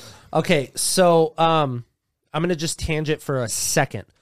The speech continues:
I think the three big contenders here are Dune, Nightmare Alley,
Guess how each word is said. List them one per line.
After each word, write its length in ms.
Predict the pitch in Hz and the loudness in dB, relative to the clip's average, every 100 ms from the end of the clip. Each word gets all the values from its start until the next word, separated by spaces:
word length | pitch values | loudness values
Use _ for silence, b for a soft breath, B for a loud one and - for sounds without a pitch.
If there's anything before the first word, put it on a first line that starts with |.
| _ _ _ _ _ _ _ _ _ | _ _ _ _ _ _ _ _ _
I 180 | 147 175 | 0 0
think 340 | - 220 226 | 0 -2 -2
the 220 | - 175 165 | -4 -2 -2
three 640 | - - 165 156 175 185 | -6 -2 0 2 2 0
big 340 | 139 160 156 | -2 -2 -2
contenders 680 | 139 156 143 160 143 131 120 | -2 -8 -4 -4 -2 -4 -4
here 300 | - 131 127 - | -4 -2 -2 -2
are 120 | 117 | -4
Dune, 360 | 101 135 139 139 | -2 0 0 0
Nightmare 400 | 127 123 120 117 | -2 -4 -6 -4
Alley, 480 | 117 120 120 127 | -2 -2 -2 -6